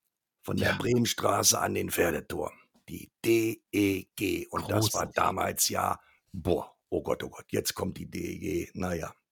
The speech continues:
Speaker 1: so. Und wir putzen die drei zu eins.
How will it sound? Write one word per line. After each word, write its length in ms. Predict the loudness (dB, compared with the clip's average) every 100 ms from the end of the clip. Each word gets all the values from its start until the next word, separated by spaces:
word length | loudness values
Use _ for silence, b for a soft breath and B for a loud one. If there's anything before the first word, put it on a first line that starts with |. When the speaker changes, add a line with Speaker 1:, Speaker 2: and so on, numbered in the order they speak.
| -16
Speaker 1:
so. 140 | -16 -16 b b b b b
Und 280 | -4 -4 -2
wir 220 | 2 2
putzen 640 | 2 -2 -4 0 0 0 -2
die 220 | -6 -8
drei 300 | -2 0 0
zu 320 | 0 -4 -6
eins. 640 | -8 -8 -8 -10 -10 -12